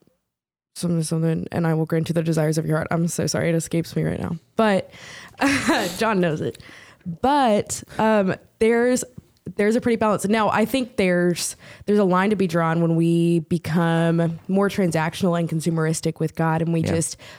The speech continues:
Speaker 1: almost use him as a vending machine,
Speaker 2: Hmm.
Speaker 1: um, as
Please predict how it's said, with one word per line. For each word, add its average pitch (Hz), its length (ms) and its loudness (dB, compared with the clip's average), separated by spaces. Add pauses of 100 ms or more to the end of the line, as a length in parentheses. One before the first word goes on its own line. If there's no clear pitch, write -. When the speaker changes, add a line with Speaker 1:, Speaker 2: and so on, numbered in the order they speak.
Speaker 1:
almost 262 280 0
use 208 160 0
him 208 100 2
as 175 120 2
a 165 40 0
vending 160 380 0
machine, 160 640 -2 (140)
Speaker 2:
Hmm. 107 80 0 (200)
Speaker 1:
um, 170 440 2 (100)
as 165 800 0